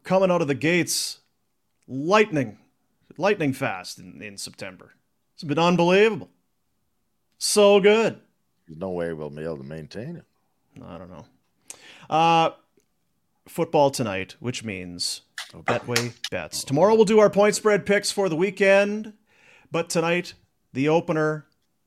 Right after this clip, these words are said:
Speaker 1: Yeah, what, are you not gonna, you're not gonna do anything for it? Of course you are. Betway, get the Betway app on your phone. Go in, see what they got pre-built bets. They got all kinds of things going on at Betway. Get it on your phone,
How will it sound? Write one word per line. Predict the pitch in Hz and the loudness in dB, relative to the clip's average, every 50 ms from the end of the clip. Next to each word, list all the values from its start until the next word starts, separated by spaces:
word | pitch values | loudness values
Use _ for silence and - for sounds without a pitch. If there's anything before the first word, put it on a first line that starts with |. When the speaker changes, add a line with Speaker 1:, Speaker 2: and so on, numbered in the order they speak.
| _ _ _ _ _ _ - | _ _ _ _ _ _ -20
Speaker 1:
Yeah, | - 98 101 107 101 | -18 -14 -14 -14 -14
what, | 110 113 101 | -14 -14 -14
are | |
you | 95 92 | -14 -12
not | 101 107 127 - | -12 -10 -8 -6
gonna, | 139 135 135 135 135 135 131 131 - _ _ _ _ _ _ _ | -6 -4 -4 -4 -4 -6 -8 -10 -14 _ _ _ _ _ _ _
you're | - 104 | -20 -20
not | 98 | -18
gonna | 104 101 107 | -16 -14 -12
do | 123 | -10
anything | 147 160 170 165 | -10 -10 -10 -12
for | - 190 202 | -12 -14 -16
it? | 202 _ _ | -16 _ _
Of | - - | -18 -12
course | - 202 214 202 - | -12 -10 -10 -10 -12
you | 113 101 | -14 -14
are. | 85 - _ - | -16 -18 _ 0
Betway, | - 240 233 - 233 214 180 147 127 | 2 2 4 8 8 8 8 8 6
get | - 214 214 | 2 0 2
the | - | 4
Betway | 175 233 240 220 226 226 | 4 4 4 6 4 6
app | 226 226 226 214 220 | 6 6 4 4 2
on | 202 | 0
your | 190 190 | -2 -2
phone. | - - 226 240 233 220 175 | -2 0 0 2 2 2 2
Go | 139 208 226 233 | 2 4 6 6
in, | 254 254 208 | 6 4 4
see | 175 - 220 | 0 -2 -2
what | 214 220 | -2 -2
they | 214 208 | 0 0
got | 190 170 - - - - _ - | 0 0 -2 -4 -14 -20 _ -6
pre-built | - 277 277 262 185 214 190 175 180 - | -2 2 2 4 6 6 4 4 2 0
bets. | 160 139 120 - | -2 -2 -2 -2
They | - 139 139 | -4 -4 -2
got | 160 185 | 0 2
all | 214 254 | 0 0
kinds | - 240 233 233 214 196 | 0 -2 -4 -4 -4 -4
of | 185 | -4
things | 208 196 190 160 | -4 -4 -2 -2
going | - 185 185 185 175 | 0 0 2 2 2
on | 175 175 165 | 2 0 0
at | - - | 0 2
Betway. | 160 160 156 - 156 156 151 151 151 135 - - - - - - - 151 - - | 2 2 2 2 2 2 2 2 0 -2 -4 -12 -20 -20 -20 -20 -20 -20 -14 -8
Get | - 139 147 | -4 -4 -2
it | 180 | -2
on | 208 208 | -4 -4
your | 202 185 | -6 -8
phone, | - - 95 95 95 98 | -8 -10 -12 -12 -12 -14